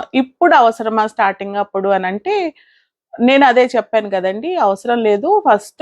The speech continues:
మీషోలో నేర్చుకోండి, నేర్చుకున్నాక నెక్స్ట్ ఫుల్ ఫ్లెడ్జ్డ్‌గా మీకు వచ్చేస్తుంది.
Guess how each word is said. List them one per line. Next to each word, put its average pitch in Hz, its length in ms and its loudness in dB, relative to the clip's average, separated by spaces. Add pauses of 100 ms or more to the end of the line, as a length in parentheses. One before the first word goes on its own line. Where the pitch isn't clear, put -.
(140)
మీషోలో 277 420 4
నేర్చుకోండి, 196 640 -6 (140)
నేర్చుకున్నాక 233 720 -4 (260)
నెక్స్ట్ 220 380 -4 (600)
ఫుల్ 277 180 2
ఫ్లెడ్జ్డ్‌గా 247 480 2
మీకు 220 280 -2
వచ్చేస్తుంది. 214 680 -2